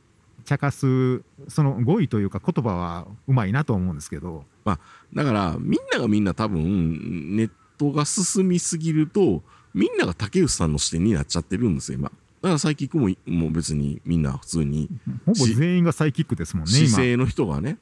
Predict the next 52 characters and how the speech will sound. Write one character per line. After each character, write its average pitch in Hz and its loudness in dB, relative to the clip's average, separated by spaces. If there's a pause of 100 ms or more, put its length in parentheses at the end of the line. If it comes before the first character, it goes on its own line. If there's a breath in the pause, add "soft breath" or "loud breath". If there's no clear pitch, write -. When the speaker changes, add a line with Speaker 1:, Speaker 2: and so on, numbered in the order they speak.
Speaker 1:
う 131 2
ん。 - 4
Speaker 2:
う 120 4
ん。 78 0 (220)
う 131 2
ま 147 2
い 113 0
こ 98 -8
と 95 2
言 127 4
う - 0
人 - -2
い 117 4
る 175 4
ん 104 4
だ、 80 2
ま 78 0
た。 - -6 (320)
Speaker 1:
そ 80 -6
う。 - -20 (120)
Speaker 2:
兄 214 -4
貴 196 -6
っ 170 -4
て - 0
言 123 6
え 120 2
る 123 2
ぐ 123 2
ら 123 2
い、 110 2
Speaker 1:
う 135 2
ん。 98 0
Speaker 2:
う 117 2
ま 147 2
い 117 -2
人 95 0
が 87 -4
い - 0
っ - -4
ぱ 104 0
い 120 4
い 151 2
る 208 2
ん 135 4
で 95 2
す 82 -2
よ、 82 2
世 87 4
の 92 4
中 82 -2
に 85 2
は。 82 -2